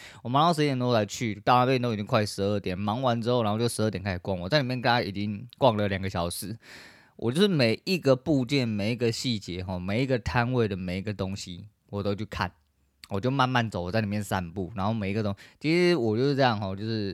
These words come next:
退休生活，其实你要想象一下吼，就是这样啊，哦，就是你在上班，我在逛街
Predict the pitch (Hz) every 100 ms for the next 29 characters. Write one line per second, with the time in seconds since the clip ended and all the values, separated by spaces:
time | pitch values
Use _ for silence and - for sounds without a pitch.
0 | - - 127 123 117 117 98 90 104 101
1 | 95 95 107 107 - 104 - 101 90 92
2 | 85 95 - 175 185 170 156 127 107 -
3 | 101 92 101 120 104 101 135 123 110 113
4 | 110 101 117 120 104 101 92